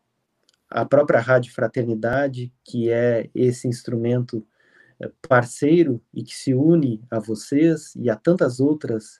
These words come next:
iniciativas de divulgação do movimento espírita, ao movimento espírita federativo, a nossa Federação Espírita do Rio Grande do Sul, onde já estabelecemos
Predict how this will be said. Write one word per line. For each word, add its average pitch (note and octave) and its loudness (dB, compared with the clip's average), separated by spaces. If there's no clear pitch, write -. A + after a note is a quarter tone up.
iniciativas B2+ -2
de A2+ -8
divulgação A2+ -6
do A#2 -6
movimento A2 -6
espírita, E3 -6
ao D3 4
movimento D3 2
espírita C3 -2
federativo, C3 -2
a B2 0
nossa B2 -2
Federação B2 -4
Espírita A#2+ -6
do A2+ -6
Rio A2 -6
Grande A2 -2
do G#2+ -4
Sul, D#3+ -4
onde A2+ -6
já A#2+ 0
estabelecemos A#2 -4